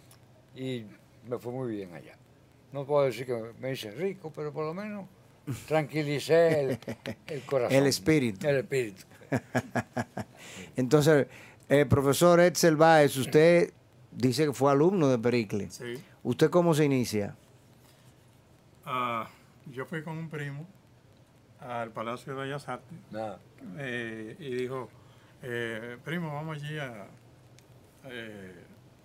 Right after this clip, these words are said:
Speaker 3: yo me voy a examinar". Entonces yo dije, "Ah, bueno, era moda". No sabía que esto se hacía, teatro, eh, ni que se daba clase.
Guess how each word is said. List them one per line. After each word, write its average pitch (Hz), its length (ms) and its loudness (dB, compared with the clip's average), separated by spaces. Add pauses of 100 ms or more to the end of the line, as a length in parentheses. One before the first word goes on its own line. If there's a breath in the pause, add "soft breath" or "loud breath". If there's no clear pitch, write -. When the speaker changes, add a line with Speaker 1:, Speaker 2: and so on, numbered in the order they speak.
(300)
Speaker 3:
yo 117 100 -12
me 135 100 -8
voy 139 140 -6
a 147 40 -8
examinar". 143 540 -12 (1300 soft breath)
Entonces 131 1200 -10 (680)
yo 143 240 -6
dije, 151 460 -2
"Ah, 170 100 -2
bueno, 175 380 -2 (680)
era 156 220 -4
moda". 165 380 0 (240)
No 147 220 -4
sabía 170 360 0
que 175 80 -6
esto 170 180 -6
se 160 120 -6
hacía, 143 320 -4
teatro, 139 480 -6
eh, 110 140 -18 (640 soft breath)
ni 120 140 -8
que 123 100 -8
se 123 80 -6
daba 139 280 0
clase. 151 380 -4